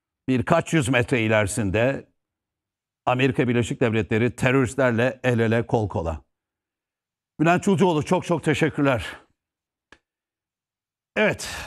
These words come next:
Pençe Kılıç Hava Harekatı'yla Mehmetçik teröristlere darbe vurdu. En az yüz seksen dört leş var. En az. Irak ve Suriye'nin kuzeyinde yedi bölgede terör hedefleri imha edildi.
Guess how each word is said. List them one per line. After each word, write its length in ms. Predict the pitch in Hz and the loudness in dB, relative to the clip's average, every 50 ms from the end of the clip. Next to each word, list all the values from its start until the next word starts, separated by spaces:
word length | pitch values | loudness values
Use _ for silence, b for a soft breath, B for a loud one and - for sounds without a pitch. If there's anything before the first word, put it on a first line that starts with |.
| - - | -16 -6
Pençe 520 | - - 165 156 165 - - 190 180 175 160 | -2 0 0 0 0 0 0 0 0 0 0
Kılıç 380 | - 170 156 165 165 156 - | 0 0 2 2 2 0 0
Hava 220 | - 147 143 165 165 | 0 0 2 2 2
Harekatı'yla 640 | 156 147 131 - 156 139 127 - 160 147 143 147 139 | 0 0 0 2 2 2 2 2 0 2 2 2 2
Mehmetçik 540 | 139 139 139 147 143 - - 160 147 - | 4 4 4 2 2 0 0 -2 -2 0
teröristlere 840 | - 151 135 143 147 131 - - 160 139 139 147 156 165 156 - _ _ _ _ _ _ _ _ _ _ _ _ _ _ _ _ - 135 | 0 0 2 2 0 0 0 0 2 2 4 2 2 0 -4 -8 _ _ _ _ _ _ _ _ _ _ _ _ _ _ _ _ -8 -4
darbe 440 | 131 104 165 151 151 151 143 185 | 0 2 2 2 2 2 2 2
vurdu. 560 | 196 185 151 123 107 87 120 131 151 170 - _ - | 0 0 0 -2 -2 0 0 0 -2 -2 -4 _ 0
En 140 | 143 156 165 | 2 4 4
az 240 | 165 170 175 131 | 4 2 2 0
yüz 160 | 127 151 143 - | 0 -2 0 0
seksen 440 | - 160 135 - - 156 147 143 | 0 0 0 0 0 0 2 2
dört 260 | 143 156 156 - - 135 | 2 0 -2 -2 -2 -2
leş 260 | 147 147 120 - - | 0 0 -2 -2 -2
var. 300 | 123 117 135 135 - _ _ _ _ _ _ _ _ _ _ _ _ _ _ _ _ _ _ _ - | -2 -2 -2 -4 -8 _ _ _ _ _ _ _ _ _ _ _ _ _ _ _ _ _ _ _ -2
En 140 | - 147 135 | -2 0 0
az. 380 | 117 117 123 120 - - - - _ _ _ _ _ _ _ _ _ _ _ _ _ | 0 0 -2 -4 -10 -14 -18 -20 _ _ _ _ _ _ _ _ _ _ _ _ _
Irak 320 | - 160 180 196 196 147 139 | 0 2 2 2 2 0 0
ve 80 | 175 | -4
Suriye'nin 520 | 160 - - 165 160 160 156 151 156 156 147 | -2 0 2 2 4 4 4 2 2 0 0
kuzeyinde 640 | - - 151 131 135 160 151 147 135 156 160 165 151 143 | 0 0 0 2 4 4 4 4 4 4 2 2 0 0
yedi 360 | 117 117 143 147 127 214 214 | 0 2 2 4 4 2 2
bölgede 720 | 214 180 160 151 127 156 151 135 165 147 131 110 - - _ _ _ | 2 2 0 0 0 0 0 2 2 0 0 -2 -4 -12 _ _ _
terör 320 | - - 139 131 143 143 135 | -2 0 2 2 2 2 2
hedefleri 440 | 135 127 127 113 - 139 127 131 123 | 2 2 0 0 0 0 0 2 2
imha 340 | 120 123 123 113 131 127 123 | 4 4 4 4 2 2 2
edildi. 500 | 110 120 123 110 95 123 139 160 175 | 0 0 0 2 2 0 0 -2 -4